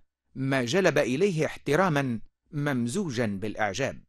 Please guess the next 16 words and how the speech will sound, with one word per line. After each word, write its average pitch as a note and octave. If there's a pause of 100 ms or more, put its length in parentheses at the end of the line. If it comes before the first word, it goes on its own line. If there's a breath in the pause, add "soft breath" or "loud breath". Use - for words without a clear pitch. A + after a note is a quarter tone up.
(1080)
الصافي A3+
سعيد C3 (520)
من D3
مواليد D#3
قفصة F2+ (460)
في C#3+ (140)
أوائل C#3+
الخمسينات C3 (380)
من D3
القرن A2+
الماضي. G#2+ (1200)
درس D3+
التاريخ F3+ (320)
والصحافة C3+ (500)
والعلوم C#3
السياسية A#2+